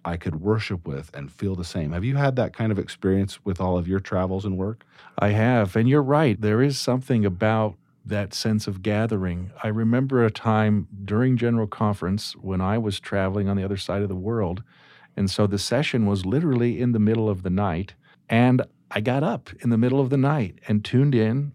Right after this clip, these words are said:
Speaker 2: over the internet to just feel both that temporal unity, to hear it at the same time, and know that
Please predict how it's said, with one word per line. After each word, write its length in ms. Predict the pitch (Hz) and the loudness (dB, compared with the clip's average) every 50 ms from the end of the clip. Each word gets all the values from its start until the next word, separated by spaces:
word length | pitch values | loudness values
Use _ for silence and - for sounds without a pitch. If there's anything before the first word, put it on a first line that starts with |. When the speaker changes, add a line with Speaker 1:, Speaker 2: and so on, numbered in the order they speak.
| - - | -8 -6
Speaker 2:
over 200 | 107 113 123 135 | -4 -4 -2 -4
the 100 | 147 - | -2 -2
internet 520 | 107 101 98 98 92 92 95 107 117 - _ _ _ _ _ _ _ - | -2 0 0 0 0 0 0 -2 -2 -6 _ _ _ _ _ _ _ -2
to 120 | - 123 | 0 0
just 380 | 107 101 107 131 147 151 - - | 0 2 4 4 4 4 2 -2
feel 480 | - - - 135 143 139 135 131 123 117 | -12 -2 2 4 6 6 6 6 4 2
both 500 | 92 98 101 107 117 131 131 127 - - | 0 -4 0 4 4 4 4 2 -4 -6
that 360 | 101 101 101 95 - - - | -2 0 0 0 -2 -4 -10
temporal 480 | - - 120 127 131 147 147 143 135 | -4 -2 -2 -2 0 2 2 4 4
unity, 580 | 127 127 127 131 127 123 123 127 123 139 143 135 _ | 4 4 4 4 4 2 2 0 0 -2 -4 -8 _
to 80 | - - | -8 -8
hear 380 | 98 - - - 135 135 139 | -8 -6 0 2 2 4 4
it 100 | 143 123 | 2 0
at 140 | 95 113 - | -4 -8 -8
the 60 | 113 | -6
same 320 | 107 - - 120 120 117 113 | -8 -4 -2 0 2 2 0
time, 480 | - - 117 117 104 107 110 110 110 | 0 -2 -2 -2 0 0 2 0 0
and 220 | - 98 104 98 101 | 0 0 2 4 6
know 480 | 113 131 135 120 110 113 123 139 135 104 98 | 6 6 8 6 6 6 4 4 2 0 0
that 380 | 101 98 101 104 107 107 - | 2 2 2 2 0 -2 -6